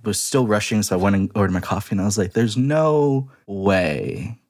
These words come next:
there's no way that that bright yellow six-by-eight block on their, on their table is,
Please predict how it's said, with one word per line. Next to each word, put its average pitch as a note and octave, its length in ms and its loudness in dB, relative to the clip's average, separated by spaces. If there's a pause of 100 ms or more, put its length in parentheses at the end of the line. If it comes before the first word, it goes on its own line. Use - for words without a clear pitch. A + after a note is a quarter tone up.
there's A2+ 280 -6
no D#3+ 500 2
way F#2+ 840 0 (180)
that F#2+ 280 0
that G2 540 0 (260)
bright G#2 440 0
yellow G2 340 2
six-by-eight F#2 840 -2
block F#2 400 0
on F2 120 -2
their, F2 260 -2 (100)
on F2+ 120 0
their E2+ 100 0
table E2+ 440 -2
is, E2 440 -4